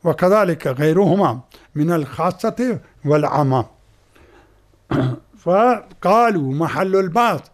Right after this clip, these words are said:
أن هذا التركيب الخاص لغتان موضوع للدلالة على الحصر أم لا؟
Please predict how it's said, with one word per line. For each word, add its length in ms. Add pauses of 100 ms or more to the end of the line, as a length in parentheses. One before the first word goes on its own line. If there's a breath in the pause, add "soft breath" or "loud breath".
(220)
أن 180
هذا 600
التركيب 680
الخاص 640 (560 soft breath)
لغتان 760 (500)
موضوع 880 (440)
للدلالة 680
على 280
الحصر 680 (420 soft breath)
أم 280 (200)
لا؟ 180